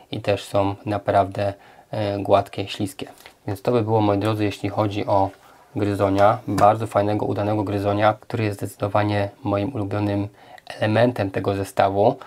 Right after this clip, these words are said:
chociaż wszystkie trzy elementy są udane, to mam już opisane. Natomiast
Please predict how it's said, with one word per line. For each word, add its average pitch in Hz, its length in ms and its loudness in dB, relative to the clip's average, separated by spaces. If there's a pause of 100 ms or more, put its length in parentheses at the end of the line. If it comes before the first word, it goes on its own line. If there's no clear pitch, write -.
chociaż - 260 -8
wszystkie - 300 -6
trzy - 160 -6
elementy 101 340 -2
są 104 160 -4
udane, 104 400 2 (640)
to 113 140 6
mam 101 240 4
już 98 140 -6
opisane. 113 800 0 (140)
Natomiast 107 840 0